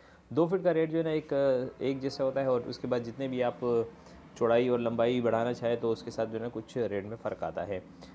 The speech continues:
अच्छा, इस सूरत में भी जो है ना ये आपको ढाई सौ रुपये per feet जो है ना मिलेगा टरवेरिया मीडियम कलर का किचन टॉप के लिए, ठीक है, गोले के साथ।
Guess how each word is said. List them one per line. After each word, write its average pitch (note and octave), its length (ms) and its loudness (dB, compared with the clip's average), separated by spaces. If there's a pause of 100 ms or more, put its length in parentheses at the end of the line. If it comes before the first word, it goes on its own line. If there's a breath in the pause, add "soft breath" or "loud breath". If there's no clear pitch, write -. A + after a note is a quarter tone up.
(120 loud breath)
अच्छा, D3 120 2
इस F3 140 0
सूरत G3 180 2
में G3 140 0
भी F#3 80 -2
जो F3+ 60 0
है F3+ 60 2
ना F3 60 -2
ये D#3+ 120 0
आपको C#3+ 240 0
ढाई A#2 220 2
सौ C#3 100 -4
रुपये C3+ 160 -2
per C3 140 -6
feet B2+ 160 -8
जो B2+ 120 -8
है C3 60 -2
ना C3 80 -4
मिलेगा B2+ 400 0 (320)
टरवेरिया G#2+ 340 -2
मीडियम F#2+ 240 -6
कलर F2 220 -4
का F#2 120 -4
किचन A2 380 -6
टॉप F#2+ 220 -4
के E2+ 80 -8
लिए, D#2+ 120 -8
ठीक A2 220 -8
है, G#3+ 80 -4 (680 loud breath)
गोले A2 280 4
के F#2 120 -4
साथ। E2 180 -2